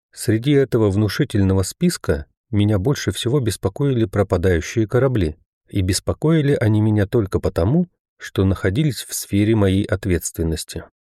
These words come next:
А главное, что ответа на то, куда и как они пропадают, у меня просто не было. Была потрачена уйма сил и энергии. Я поставил на уши весь персонал отдела,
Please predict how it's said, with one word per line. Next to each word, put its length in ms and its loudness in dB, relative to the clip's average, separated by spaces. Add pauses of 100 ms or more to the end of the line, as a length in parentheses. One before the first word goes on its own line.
(140)
А 120 0
главное, 720 0
что 320 0
ответа 440 0
на 160 2
то, 180 -2
куда 400 0
и 200 -4
как 400 -2
они 260 2
пропадают, 640 0
у 80 -2
меня 300 2
просто 500 -2
не 180 2
было. 300 -6 (420)
Была 320 0
потрачена 680 0
уйма 340 2
сил 340 -2
и 200 0
энергии. 640 0 (300)
Я 180 0
поставил 480 0
на 160 2
уши 280 0
весь 340 -2
персонал 540 0
отдела, 500 0